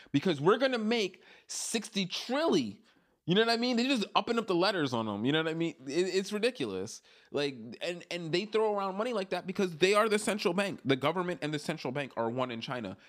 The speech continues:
If the government wants to open up a market in another foreign la-, uh, country, they will just print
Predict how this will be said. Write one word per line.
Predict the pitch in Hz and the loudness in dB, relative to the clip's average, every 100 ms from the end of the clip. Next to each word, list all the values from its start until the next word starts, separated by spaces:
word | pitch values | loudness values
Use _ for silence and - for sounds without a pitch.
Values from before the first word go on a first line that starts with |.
| - | -10
If | 107 | -4
the | |
government | 117 139 185 175 190 196 - _ - - | 0 0 -2 -2 -4 -6 -20 _ -18 -4
wants | 143 165 170 - _ - | -2 -2 -6 -14 _ -6
to | 156 | -4
open | 147 156 170 | -2 -2 -4
up | |
a | 156 | -4
market | 113 113 131 - 180 - | -4 0 -2 -2 -6 -4
in | 135 | -6
another | 117 123 135 | -2 -2 -4
foreign | - 131 123 110 | -2 -2 -2 -4
la-, | 107 - | -8 -6
uh, | 104 101 95 | -4 -4 -4
country, | 135 135 - 175 277 _ _ _ _ | -6 -8 -6 -6 -6 _ _ _ _
they | 160 | -2
will | 214 214 | 0 0
just | 160 - | -2 -8
print | - 180 202 | -2 -2 -2